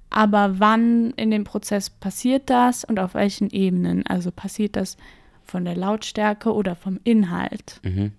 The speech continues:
Speaker 1: zum Beispiel? Deswegen habe ich nur rausgefunden, dass es oft an den Eigenschaften von der Stimme liegt.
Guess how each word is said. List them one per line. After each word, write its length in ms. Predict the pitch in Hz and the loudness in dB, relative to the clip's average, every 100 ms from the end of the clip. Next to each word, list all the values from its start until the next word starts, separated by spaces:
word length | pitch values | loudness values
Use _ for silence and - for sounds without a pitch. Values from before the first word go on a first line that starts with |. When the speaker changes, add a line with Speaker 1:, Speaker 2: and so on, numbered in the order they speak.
| - | -14
Speaker 1:
zum 200 | - 175 | -8 -6
Beispiel? 600 | 180 190 - 185 190 202 _ _ - | -6 -8 -8 -6 -4 -6 _ _ 4
Deswegen 340 | 254 254 247 | 4 4 2
habe 100 | 226 | 2
ich 120 | 214 226 | 2 2
nur 400 | 240 247 240 254 | 4 4 2 0
rausgefunden, 600 | 220 220 - - 240 226 214 | 0 0 -2 -2 0 2 2
dass 480 | 214 226 - - - _ _ - | 2 2 -2 -6 -12 _ _ -4
es 240 | 214 - - | -2 -2 0
oft 520 | 220 233 - - - - _ _ | 2 2 0 -12 -18 -20 _ _
an 240 | 220 208 202 | -2 0 2
den 200 | 196 190 | 0 0
Eigenschaften 720 | 190 208 226 - 240 - 277 | 0 0 -2 -4 -6 -4 -4
von 260 | 269 254 262 | 0 2 4
der 100 | 262 | 2
Stimme 540 | - 285 277 277 285 - _ - | 4 6 8 6 2 -2 _ -4
liegt. 560 | 220 254 339 - - | 0 2 0 -6 -18